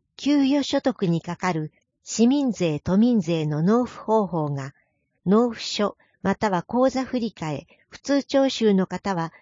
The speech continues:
取り扱いの変更はありません。詳しくは、どうか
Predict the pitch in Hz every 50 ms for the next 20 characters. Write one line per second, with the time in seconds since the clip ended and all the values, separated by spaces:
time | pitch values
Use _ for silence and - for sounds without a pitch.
0 | _ _ _ _ - 185 180 190 196 202 - - - - 185 185 175 180 185 190
1 | 196 180 180 175 - _ - 175 170 165 160 160 - - - 160 175 180 185 185
2 | 175 175 - - 165 151 - _ _ _ _ _ _ _ _ _ _ _ _ _
3 | _ _ _ _ _ _ - 233 226 220 226 233 - - _ - 202 190 190 175
4 | 175 - _ _ _ _ _ 170 151 233 233 208 170 _ _ - 156 143 -